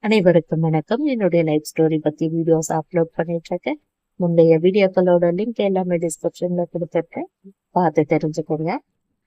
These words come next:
என்னுடைய பெரிய தங்கச்சி பிரெக்னென்ட் ஆகிட்ட பிறகு மாசம் மாசம் செக்கப்புக்காக எங்க ஊருக்கு பக்கத்துல இருக்கிற ஹாஸ்பிட்டலுக்கு தான் வருவோம்.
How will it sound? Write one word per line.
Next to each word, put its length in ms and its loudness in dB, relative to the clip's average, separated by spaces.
என்னுடைய 400 2
பெரிய 300 2
தங்கச்சி 460 -4
பிரெக்னென்ட் 500 -2
ஆகிட்ட 360 -2
பிறகு 380 -4
மாசம் 400 0
மாசம் 340 -4
செக்கப்புக்காக 840 -2
எங்க 280 -4
ஊருக்கு 360 -2
பக்கத்துல 520 -4
இருக்கிற 260 -4
ஹாஸ்பிட்டலுக்கு 760 -4
தான் 220 -6
வருவோம். 440 -8